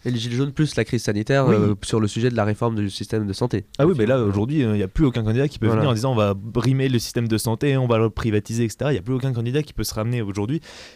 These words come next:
Speaker 2: et dire, euh, que c'est son, son projet. Pourtant, c'était quand même plus ou moins ce qu'avait prévu François Fillon avec sa réforme de la sécurité sociale.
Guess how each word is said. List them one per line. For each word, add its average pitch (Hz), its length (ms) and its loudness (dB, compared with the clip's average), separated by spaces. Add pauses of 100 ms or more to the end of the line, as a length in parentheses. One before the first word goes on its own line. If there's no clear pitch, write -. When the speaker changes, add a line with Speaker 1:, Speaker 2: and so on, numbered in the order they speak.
(120)
Speaker 2:
et 123 100 2
dire, 151 360 2
euh, 110 180 2
que 113 140 -6
c'est 117 120 -4
son, 117 280 -2
son 123 140 -4
projet. 151 260 0
Pourtant, 135 200 -2
c'était 143 180 -2
quand 147 80 4
même 147 120 0
plus 147 300 0
ou - 20 2
moins 156 160 2
ce - 80 -6
qu'avait 117 180 0
prévu 123 280 0
François 110 260 -2
Fillon 139 240 -2
avec 120 160 0
sa 107 140 -2
réforme 117 320 0
de 107 40 4
la 101 120 2
sécurité 104 360 -4
sociale. 127 380 -2